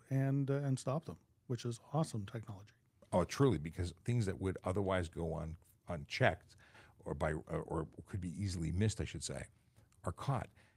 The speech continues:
Speaker 2: And, and that just means safer roads and, and,
Speaker 1: Absolutely.
Speaker 2: and safety for all, 'cause it's not just checking for, uh, someone who forgot to renew their free license plate renewal. It's looking for all sorts of things. And there are people who are trying to evade detection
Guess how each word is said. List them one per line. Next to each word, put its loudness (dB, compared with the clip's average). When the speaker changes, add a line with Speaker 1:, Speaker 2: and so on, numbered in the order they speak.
Speaker 2:
And, 0
and 6
that 4
just 0
means 0
safer 0
roads -8
and, -2
and, 4
Speaker 1:
Absolutely. 0
Speaker 2:
and -4
safety -4
for -18
all, -10
'cause -14
it's -10
not 4
just -2
checking -2
for, -4
uh, -6
someone 0
who -6
forgot -4
to -6
renew 2
their 0
free -2
license 0
plate -4
renewal. -6
It's -8
looking 0
for 2
all 2
sorts -4
of -6
things. -14
And -4
there -2
are -4
people -2
who -2
are -2
trying -4
to -4
evade -4
detection -4